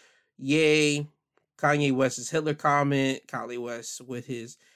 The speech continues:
anti-Semitic comments, uh, Casey Hutchinson's testimony for the January sixth hearing,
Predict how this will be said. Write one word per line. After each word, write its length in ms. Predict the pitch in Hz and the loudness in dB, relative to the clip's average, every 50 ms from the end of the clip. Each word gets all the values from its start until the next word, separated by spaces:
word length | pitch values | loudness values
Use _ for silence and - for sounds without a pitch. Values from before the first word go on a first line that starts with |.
| _ _ - | _ _ -8
anti-Semitic 800 | - 131 127 - - 120 113 - 123 120 131 156 160 156 147 - | -6 -6 -6 -4 -4 -6 -6 -6 -6 -2 0 0 0 0 -4 -2
comments, 720 | - 143 139 139 135 135 131 131 131 127 127 - - - - _ _ | -2 0 2 2 2 2 0 0 -2 -2 -6 -8 -12 -12 -12 _ _
uh, 640 | - 127 123 120 120 120 117 113 113 113 101 - - _ _ _ _ _ _ _ _ _ _ _ _ _ _ _ _ _ _ _ _ _ _ _ _ _ | -10 -8 -6 -4 -4 -6 -6 -6 -8 -10 -12 -14 -18 _ _ _ _ _ _ _ _ _ _ _ _ _ _ _ _ _ _ _ _ _ _ _ _ _
Casey 800 | - - 165 170 165 151 - - 165 156 156 147 143 135 135 - _ _ _ _ _ | -10 -6 -4 -4 -4 -4 -6 -6 -6 -4 -4 -2 -4 -4 -6 -10 _ _ _ _ _
Hutchinson's 680 | - 165 160 156 165 147 147 - 160 151 151 147 - | -2 -2 -2 -2 -4 -4 -2 -2 0 0 0 -2 -4
testimony 840 | - - 160 156 156 - 147 147 147 143 143 143 143 143 139 135 135 | -4 -2 -2 -2 -2 -4 -2 0 0 2 2 2 2 2 2 0 -2
for 340 | 135 - 139 127 127 127 120 | -4 -4 -2 -2 0 0 -2
the 120 | 113 123 | -4 -6
January 400 | 117 - 139 143 139 135 131 123 | -6 -4 -2 0 0 0 0 -2
sixth 360 | 123 - - 151 143 - - - - | -2 -4 -6 -6 -4 -6 -10 -10 -6
hearing, 500 | - 147 143 139 135 135 131 135 135 135 | -4 -2 0 0 0 2 0 -2 -2 -6